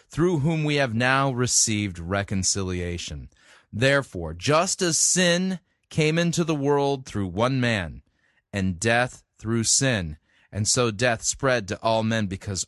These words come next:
all have sinned." Notice here, Romans five, verse twelve doesn't say anything about,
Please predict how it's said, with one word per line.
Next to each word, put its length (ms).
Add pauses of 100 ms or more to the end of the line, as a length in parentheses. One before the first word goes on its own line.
(120)
all 640
have 180
sinned." 560 (520)
Notice 260
here, 100
Romans 340
five, 360
verse 200
twelve 280
doesn't 220
say 200
anything 400
about, 300